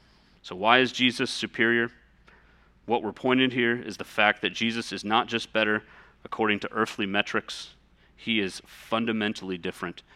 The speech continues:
and therefore superior. He is the only one that can possess this type of message and testimony. His message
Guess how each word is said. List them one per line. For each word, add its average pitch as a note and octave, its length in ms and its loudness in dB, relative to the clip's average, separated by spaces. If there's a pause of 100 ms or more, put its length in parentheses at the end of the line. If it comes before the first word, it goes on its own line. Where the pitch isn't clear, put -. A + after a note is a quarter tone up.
(200)
and F2 120 -10
therefore F#2 340 -6
superior. C#2+ 580 -8 (640)
He A#2 220 -2
is G2 300 -4
the G#2+ 240 -2
only B2 420 2
one G#2 340 0
that G2 140 -2
can G2 140 -4
possess F#2 560 -8 (500)
this F#2+ 400 -6 (220)
type - 340 -4 (280)
of G2 160 -8
message F#2+ 600 -6
and F#2 140 -10
testimony. E2+ 600 -6 (1080)
His F#2+ 200 -6
message A2+ 540 2